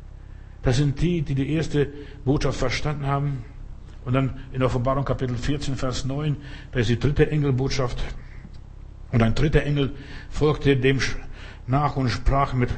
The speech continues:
lauter Stimme: „Wenn jemand das Tier und sein Bild anbetet und das Malzeichen des Tieres an seine Stirn oder an seine Hand annimmt, so wird auch er hier von dem Glutwein Gottes trinken, von dem Zornwein Gottes trinken,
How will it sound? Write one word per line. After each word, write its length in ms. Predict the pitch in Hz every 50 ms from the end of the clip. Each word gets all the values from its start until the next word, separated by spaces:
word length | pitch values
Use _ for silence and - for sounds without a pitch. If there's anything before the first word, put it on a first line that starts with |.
| - - - - - - -
lauter 340 | - 127 135 143 143 135 127
Stimme: 460 | 123 - - - 143 151 151 151 143 120 104 - - -
„Wenn 200 | 117 127 131 123
jemand 360 | 113 143 180 180 165 151 135
das 260 | 135 123 - - -
Tier 380 | - - 165 180 180 165 147 139 - - - - - - - - -
und 140 | 135 123
sein 280 | - - 123 120 117 104
Bild 220 | 131 160 160 156
anbetet 420 | - - 151 165 156 135 147 139 139
und 80 | 131
das 200 | 120 120 - -
Malzeichen 680 | 120 131 147 156 160 151 - 151 139 127 139 135 123 110 - - - - - - - - - - - - - - - -
des 140 | 123 -
Tieres 340 | - - - 175 165 143 104
an 100 | 131 127
seine 260 | 110 135 127 127 127
Stirn 300 | 104 - - 139 156 156
oder 220 | 147 127 127 127 131
an 120 | 131 127
seine 300 | 113 110 120 120 120 110
Hand 200 | 131 147 143 -
annimmt, 320 | 139 139 135 131 123 123 - - - - - - -
so 200 | - - 139 131
wird 160 | 127 123 123
auch 240 | 113 117 110 110 113
er 280 | 131 147 160 160 147 - - - - - - - - -
hier 380 | - 139 143 147 143 131 120 - - - - - -
von 200 | - - 127 123
dem 120 | 123 117
Glutwein 600 | 104 127 147 147 - 123 131 135 135 139 135 135 - - - - - - - - - - 113
Gottes 400 | 117 156 147 - 147 120 - -
trinken, 360 | - - 147 165 156 139 131
von 160 | 110 110 120
dem 120 | 113 113 104
Zornwein 520 | - 127 135 135 135 127 120 127 123 120
Gottes 300 | 107 - 131 131 117 -
trinken, 360 | - - 143 143 131 123 117